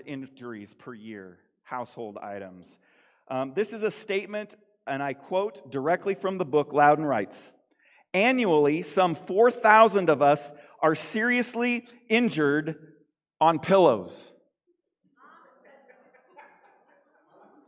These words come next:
I'm not making this up, okay? This is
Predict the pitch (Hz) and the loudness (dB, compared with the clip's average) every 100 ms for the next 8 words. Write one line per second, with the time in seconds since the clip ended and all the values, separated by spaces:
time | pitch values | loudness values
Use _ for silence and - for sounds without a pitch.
0 | _ _ _ _ _ _ _ _ - - | _ _ _ _ _ _ _ _ -14 2
1 | 190 294 254 277 240 254 226 220 - 262 | 4 8 8 8 6 4 4 4 6 10
2 | 185 143 190 - 220 220 180 247 - 247 | 10 8 4 4 6 6 4 -2 -2 -4
3 | 196 - - | -4 -8 -18